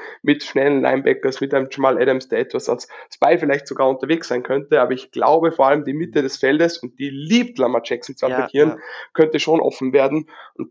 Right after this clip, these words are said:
Speaker 1: natürlich könnten da auch ein Zay Flowers mit diesen Deep Over Routes, mit den Dick Routes, ähnlich wie er es gegen die Lions gemacht hat, natürlich ein Faktor werden.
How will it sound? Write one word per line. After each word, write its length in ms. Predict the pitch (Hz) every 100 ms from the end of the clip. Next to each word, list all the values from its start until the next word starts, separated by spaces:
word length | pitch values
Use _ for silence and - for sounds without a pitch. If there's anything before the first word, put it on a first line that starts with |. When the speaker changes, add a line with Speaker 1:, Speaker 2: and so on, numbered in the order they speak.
| _
Speaker 1:
natürlich 340 | 170 - 143
könnten 240 | - 135 131
da 80 | 127
auch 140 | 135
ein 100 | 131
Zay 180 | 127 135
Flowers 460 | 131 120 127 131 -
mit 120 | -
diesen 220 | 131 147
Deep 160 | 156 151
Over 220 | 131 147 147
Routes, 480 | 131 135 - - _ _ _ _ _ - -
mit 140 | -
den 100 | 135
Dick 220 | 147 143
Routes, 320 | 139 135 131 -
ähnlich 300 | 143 135 143
wie 80 |
er 100 | 139
es 160 | 127 -
gegen 180 | 127 127
die 80 | 127
Lions 300 | 127 135 -
gemacht 300 | 123 120 -
hat, 80 | 127
natürlich 360 | 123 135 131
ein 80 | 120
Faktor 320 | - - -
werden. 260 | - -